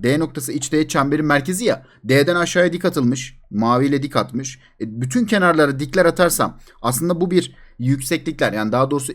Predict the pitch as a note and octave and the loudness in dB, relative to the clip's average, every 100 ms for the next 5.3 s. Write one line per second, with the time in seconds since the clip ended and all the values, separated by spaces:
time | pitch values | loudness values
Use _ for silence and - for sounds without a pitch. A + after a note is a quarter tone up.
0 | - D#3 - D#3 D3 D3 C#3+ C#3+ C#3+ C#3 | -6 -6 -2 -2 0 -2 0 0 0 -2
1 | C3+ C3 C#3 C3+ C#3 - C3+ B2+ - _ | -2 -4 -2 -2 -2 -2 -2 -4 -18 _
2 | _ - C#3 C#3 D#3+ F3 C#3 D3+ C3 D3+ | _ -4 -2 2 2 4 6 4 4 0
3 | D3 D3 D#3 E3 C3 D3+ - - - B2 | 2 2 4 2 2 0 -4 -12 -6 0
4 | C#3 A#2+ D#3 E3+ C3 D#3 - C3 C3 C#3+ | 2 2 2 2 4 2 0 0 0 2
5 | D3 E3+ F#3+ | 2 2 0